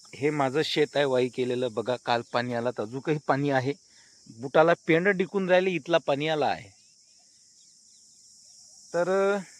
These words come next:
आता हेच माझ्या शेताजवळचं शेत बघा,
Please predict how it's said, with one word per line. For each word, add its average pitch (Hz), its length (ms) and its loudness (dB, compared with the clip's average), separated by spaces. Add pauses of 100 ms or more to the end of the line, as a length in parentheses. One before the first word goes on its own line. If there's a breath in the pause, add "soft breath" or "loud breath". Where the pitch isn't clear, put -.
(280 loud breath)
आता 131 180 -4
हेच 202 320 2 (680)
माझ्या 156 480 4
शेताजवळचं 135 840 -2
शेत - 300 -2
बघा, 104 320 -8